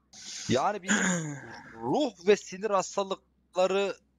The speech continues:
Speaker 1: böyle hastanemsi ama aynı zamanda kilitli, süngerli odalarımsı, kafasını duvarlara vurunca parçalamayacak durumlar, öyle bir yer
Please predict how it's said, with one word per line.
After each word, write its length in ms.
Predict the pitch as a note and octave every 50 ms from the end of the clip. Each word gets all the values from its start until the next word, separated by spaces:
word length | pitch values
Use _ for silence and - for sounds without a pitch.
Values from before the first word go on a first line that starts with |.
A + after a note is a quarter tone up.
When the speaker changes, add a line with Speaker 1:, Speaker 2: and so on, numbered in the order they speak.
| _ _ - - _ - - - -
Speaker 1:
böyle 260 | D#3+ F3 F3+ F3 F3+
hastanemsi 1000 | D#3 C#3 D#3+ E3 - - - F#3+ F3+ F3 F3 F3 F3+ F3 E3 - - - - F#3
ama 380 | - D#3+ F3+ F#3+ F#3+ F#3 G3+ G#3 _ _ _ _ _ _ _ _ -
aynı 300 | - E3+ A3+ A3+ G#3 G3+
zamanda 400 | F3 F#3 F3+ F3+ F3+ F#3 F3 F#3+
kilitli, 640 | - - - - F3+ D#3 F3+ - _ _ - F3 E3
süngerli 580 | - - - E3 D#3+ D#3+ F3 F3 E3+ E3+ E3+
odalarımsı, 920 | F3 D#3+ D#3 D3 D#3 D3+ D3 D#3 D3+ D#3 D3 C#3+ - - - D#3 C#3 - _ _ _ - - _ _ - -
kafasını 460 | D3 C#3+ - D#3+ - - F3 F3 D#3
duvarlara 480 | E3 E3 E3+ E3+ F3 E3+ E3+ E3+ E3 E3
vurunca 420 | D#3+ E3 E3 F3 E3+ E3+ D#3+ -
parçalamayacak 880 | - - D#3 D3+ - - E3 E3 D#3+ D3+ D#3+ D#3 D3+ C#3 D3+ C3+ - -
durumlar, 560 | C#3 C#3+ D3 D3 D3 C#3+ C#3 A#2+ C#3+ F#3+ A#3 A3+
öyle 180 | G#3 G3+ F3
bir 60 | E3
yer 200 | F3+ F3 E3+ E3